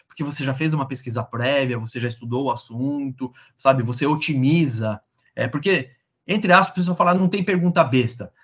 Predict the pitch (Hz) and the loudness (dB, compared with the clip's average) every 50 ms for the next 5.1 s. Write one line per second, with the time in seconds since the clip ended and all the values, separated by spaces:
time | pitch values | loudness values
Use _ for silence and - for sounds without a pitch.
0 | _ - 180 175 220 196 233 202 190 202 185 190 151 135 156 180 180 - 196 - | _ -2 -2 0 0 0 -2 -2 -2 0 2 2 2 4 2 0 0 -2 -4 -8
1 | 214 214 202 - 196 185 202 190 190 196 185 - 202 208 180 - - - 120 131 | -8 -6 -4 -2 0 0 0 0 0 -2 -4 -4 -6 -6 -6 -6 -4 -2 0 0
2 | 139 131 120 120 120 113 120 139 135 113 110 123 135 135 120 120 117 110 - - | 2 0 0 0 -2 -4 -2 -2 -2 0 2 2 2 2 2 0 -4 -6 -6 -4
3 | 123 117 113 - 151 156 160 156 - - 160 160 160 - 180 175 - - 208 190 | -4 -4 -4 -4 -6 -6 -8 -8 -6 -6 -4 -4 -2 -2 -2 -2 -4 -4 -4 -2
4 | 151 139 147 175 208 220 220 214 185 190 185 208 185 196 190 185 190 185 - 190 | 0 2 4 6 6 4 4 2 -2 -4 -6 -6 -6 -4 -4 -4 -4 -4 -6 -8
5 | 185 | -10